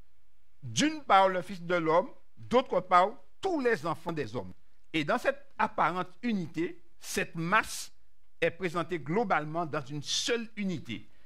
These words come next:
Mais derrière cette apparente uniformité, il se cache des différences qui vont permettre la séparation qui va suivre.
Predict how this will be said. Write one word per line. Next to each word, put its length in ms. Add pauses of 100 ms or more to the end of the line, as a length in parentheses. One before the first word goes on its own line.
Mais 160
derrière 480
cette 200
apparente 440 (260)
uniformité, 880
il 100
se 140
cache 320
des 120
différences 760 (340)
qui 100
vont 200 (220)
permettre 460 (300)
la 120
séparation 840
qui 160
va 180
suivre. 420